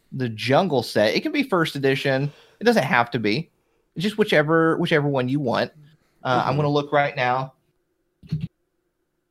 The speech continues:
Speaker 1: and, uh, and see what they're going for on eBay. Probably
Speaker 2: Ten million dollars.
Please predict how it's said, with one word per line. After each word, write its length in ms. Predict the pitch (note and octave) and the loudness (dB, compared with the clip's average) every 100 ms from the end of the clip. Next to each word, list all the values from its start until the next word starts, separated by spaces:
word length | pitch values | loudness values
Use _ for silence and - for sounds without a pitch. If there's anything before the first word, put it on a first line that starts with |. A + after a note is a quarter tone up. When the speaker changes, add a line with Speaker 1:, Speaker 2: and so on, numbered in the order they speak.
| _ _ _ _ _ _ _ _ _ _ _ _ _ _ _ _ _ - - _ | _ _ _ _ _ _ _ _ _ _ _ _ _ _ _ _ _ -20 -20 _
Speaker 1:
and, 380 | B2 A2+ G#2+ G#2+ | -4 -2 0 0
uh, 300 | G#2+ G#2 G#2 | 2 2 0
and 120 | G#2+ G#2+ | -2 -6
see 200 | - C3 | -4 -2
what 220 | B2+ B2+ | -2 -2
they're 100 | A#2+ | -2
going 320 | A2+ A#2 A2+ | 0 -2 -4
for 220 | A#2 A2+ | -6 -4
on 120 | A2+ - | -4 -6
eBay. 460 | A#2+ G#2+ G#2 G#2+ | -8 -6 -8 -10
Probably 880 | - D#3 F#3 C#4 A#3+ D3+ A2+ A2 - _ _ _ _ _ _ - | -6 -2 0 -2 -2 -2 -2 -6 -14 _ _ _ _ _ _ -16
Speaker 2:
Ten 360 | D#3 A#2 F2 F2 | -10 -10 -10 -12
million 460 | F2 E2 D#2+ D#2+ | -12 -12 -14 -14
dollars. 680 | D#2 E2 - D2+ D#2+ - - | -12 -10 -12 -14 -14 -14 -16